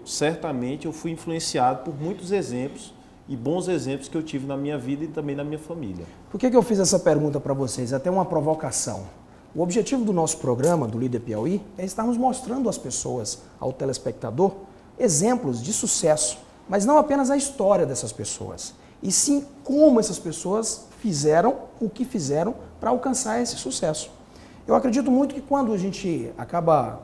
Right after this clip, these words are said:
Speaker 2: obtendo, trazendo pra nossa vida sucesso, a gente tem uma obrigação de contribuir também com o sucesso de outras pessoas, seja através do exemplo, através do ofício, através de ajuda comunitária, né? Acredito eu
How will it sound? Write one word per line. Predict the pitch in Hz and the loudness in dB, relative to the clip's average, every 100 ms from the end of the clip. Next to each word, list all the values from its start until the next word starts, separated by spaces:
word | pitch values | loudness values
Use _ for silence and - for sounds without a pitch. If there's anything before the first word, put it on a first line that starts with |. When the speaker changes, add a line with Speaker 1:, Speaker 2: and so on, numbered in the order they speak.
| - | -8
Speaker 2:
obtendo, | 131 127 - 151 170 123 | -6 -6 -6 -2 -2 -2
trazendo | 139 120 113 170 151 | -4 -2 0 -2 -2
pra | 139 | -2
nossa | 139 139 117 | -4 -4 -6
vida | 110 135 113 95 | -4 -4 -4 -8
sucesso, | - 143 - 202 214 - - - - | -12 -12 -4 0 0 0 -8 -18 -10
a | 143 | -6
gente | 185 | -4
tem | 254 | -2
uma | 254 | 0
obrigação | 214 240 220 - 226 | 0 2 0 0 -2
de | 220 | -2
contribuir | 254 214 247 233 208 | -6 -4 -4 -2 -2
também | 208 160 165 180 - - - | -2 -4 -2 -4 -8 -18 -6
com | 196 | -4
o | |
sucesso | 190 175 175 165 | -4 0 2 2
de | |
outras | 175 185 190 | -2 -4 -6
pessoas, | 220 - 139 123 | -8 -4 -4 -4
seja | 196 185 | -2 -2
através | 175 160 156 160 | 0 0 2 2
do | 139 151 | 0 -2
exemplo, | 120 160 214 175 | 0 0 -2 -2
através | 143 143 160 143 | -4 0 0 0
do | 143 | -4
ofício, | - 185 196 - - - - - | -4 -6 -6 -6 -12 -20 -20 -12
através | 147 151 170 156 | -4 0 2 2
de | 156 | 2
ajuda | 131 117 160 247 170 | 0 0 4 6 4
comunitária, | - 135 135 120 143 156 190 233 - - - - | 2 -2 -2 -4 0 2 4 2 -6 -16 -20 -16
né? | 120 143 190 - 160 | -12 -10 -12 -10 -6
Acredito | 151 - - 165 175 208 185 | -4 -6 -4 -2 -2 2 6
eu | 185 262 | 6 6